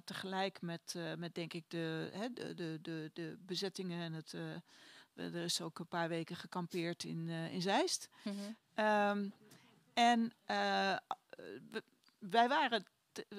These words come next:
Speaker 1: als bestuur tegelijkertijd in gesprek. Alleen dat, je kan dan moeilijk naar buiten stappen en zeggen, "Ja, ja, ja, eh, hè, we hebben dat nu besloten." Dat, ehm, dat moet je natuurlijk een beetje scheiden. Bovendien, zo'n pensioenfonds is natuurlijk wel, ehm,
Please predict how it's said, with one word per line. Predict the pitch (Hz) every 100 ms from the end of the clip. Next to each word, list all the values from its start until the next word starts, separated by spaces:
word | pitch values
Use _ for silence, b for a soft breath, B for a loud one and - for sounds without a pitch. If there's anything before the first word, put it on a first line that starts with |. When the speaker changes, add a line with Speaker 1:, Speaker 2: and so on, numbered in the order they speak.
| -
Speaker 1:
als | 208 - 208
bestuur | 196 - 277 277
tegelijkertijd | 220 233 233 262 214 - 220 208
in | - 180
gesprek. | 202 - 269 -
Alleen | 175 175
dat, | 190 - _ _ -
je | 196
kan | 196 185
dan | 175
moeilijk | 180 175
naar | 190
buiten | 185 190 -
stappen | - 185 190
en |
zeggen, | 190 180
"Ja, | 190
ja, | 180 175
ja, | 180 180 -
eh, | 175 175 170 185
hè, | 202
we | 202
hebben | 175 170
dat | 175 -
nu | 190
besloten." | 160 - 202 190 180 233 - B B B -
Dat, | 180 - 190
ehm, | 180 175 180 -
dat | 185 -
moet | 185 -
je | 165 - _
natuurlijk | 175 - 175 170
een | 175
beetje | 180 165 170 170 -
scheiden. | - - 170 151 226
Bovendien, | 175 156 180 175 175 165 B B B B
zo'n | - 196 180
pensioenfonds | 196 190 208 202 190
is | 208 202
natuurlijk | - 202 -
wel, | 190 202 208 190 -
ehm, | 190 185 180